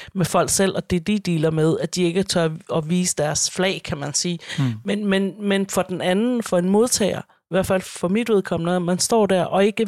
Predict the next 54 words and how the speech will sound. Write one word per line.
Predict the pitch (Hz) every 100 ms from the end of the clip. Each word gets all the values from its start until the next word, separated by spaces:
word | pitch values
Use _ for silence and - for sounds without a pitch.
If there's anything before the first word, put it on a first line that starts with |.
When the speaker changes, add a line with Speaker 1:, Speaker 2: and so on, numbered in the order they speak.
| 190
Speaker 1:
ved, | 247 226 - _ -
hvad | 190
det | 190
er, | 185
man | 226 214
har | 185
med | 190 202
at | 208
gøre, | 196 180 196 220 - -
Speaker 2:
Mm. | 123 104 _ -
Speaker 1:
øh, | 185 185 180 175 170
og, | - 185
man | 190
ikke, | 208 - -
og, | - 160
og | 180 185
vedkommende | 233 - 202 208
ikke | -
ligesom | 214 214 190
kommunikerer | - 180 196 - 294 208
noget. | 151 151 170 - _ -
Speaker 2:
Mm. | 127 107 - -
Speaker 1:
Så | - -
det | 254 233
er | 233
den | 196
største | - 240 226 202
utryghed | - 220 - 185 - 185
for | - 170
mig, | 160 -
og | - -
det | 214 208
har, | 180 -
og, | - 175 -
og | 110 160 -
det, | 185 165
sådan | - 214
var | 180
min | 170 170
mor | 170 202 226
meget, | 165 147 170 -
og | - 170 160 - - - -
du | 185
ved, | 180
så | 185
der | 185
er |
jo | 175
selvfølgelig | 175 208 202
også | 190 202
noget | 196
med, | 185
hvad | 180 156
jeg, | 156